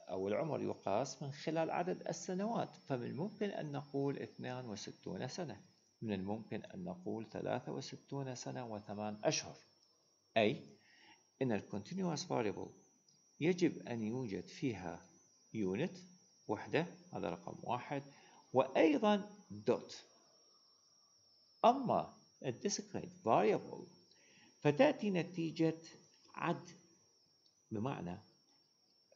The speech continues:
حسب هذا المثال أن العائلة تمتلك أما صفر طفل أو واحد أو اثنين أو ثلاثة، لا نستطيع أن نقول أن العائلة تمتلك اثنان ونصف طفل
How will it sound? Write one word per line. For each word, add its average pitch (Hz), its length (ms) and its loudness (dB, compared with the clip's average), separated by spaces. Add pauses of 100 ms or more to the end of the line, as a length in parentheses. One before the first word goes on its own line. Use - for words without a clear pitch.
(360)
حسب 214 400 4
هذا 165 200 4
المثال 92 520 -2 (360)
أن 135 140 -2
العائلة 123 680 2 (100)
تمتلك 147 520 -2 (380)
أما 202 460 2
صفر - 380 -4
طفل 160 480 -2 (260)
أو 120 220 4
واحد 104 340 6 (100)
أو 104 180 2
اثنين 104 440 -4
أو 180 140 6
ثلاثة، 180 480 2 (500)
لا 214 320 10
نستطيع 170 540 2
أن 127 160 -2
نقول 147 440 0
أن 135 240 -4
العائلة 113 540 4
تمتلك 104 580 -4
اثنان 175 560 2
ونصف 104 420 -6
طفل - 400 -4